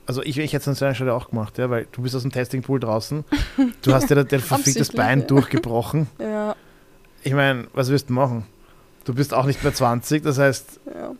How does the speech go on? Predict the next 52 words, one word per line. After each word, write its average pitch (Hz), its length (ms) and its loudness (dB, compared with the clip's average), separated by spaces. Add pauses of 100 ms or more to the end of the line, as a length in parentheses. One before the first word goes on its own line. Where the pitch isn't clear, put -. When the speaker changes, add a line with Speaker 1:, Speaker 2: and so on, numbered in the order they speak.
(140)
Speaker 1:
ich, - 180 -6
ich 127 120 -8
sag 139 160 -2
nochmal, 139 260 4
jeder 131 360 2 (140)
Trottel 135 220 2
das 131 100 0
nicht, 135 140 2
ich 131 80 0
hätte 127 120 2
mir 120 80 2
alles 127 220 4
reingehauen, 113 320 -2
Stammzellen, 139 800 2 (600)
alle 127 260 2
Roids, 123 320 4
die 127 60 -10
es - 100 -10
gibt, 143 280 2
Peptide, 139 400 2
also 135 120 4
ich 120 60 -4
hätte 135 220 0
den, 127 280 -2 (400)
der 120 80 0
hat 131 80 4
auch - 60 -8
alles 131 180 0
Geld 139 240 0
der 117 100 0
Welt, 104 180 0
ja, 117 60 -4
der 120 100 -4
kann 123 180 -4
sich 117 120 -8
ja, 123 160 -2
Speaker 2:
Ja. 117 120 0
Speaker 1:
äh, - 20 -10 (800)
B-, 147 140 4
Babyrückgrat 120 540 2
einpflanzen 110 560 -4
lassen. 110 300 -10 (160)
Speaker 2:
Wow, 226 280 -2
das 202 200 -6
wär 208 200 -8
echt 214 340 -2
gestört. 208 440 -6 (540)
Wow, 214 360 2
<laughs> 269 180 6
okay. 339 540 6 (280)
Speaker 1:
Naja, 165 260 8
ist, 165 220 2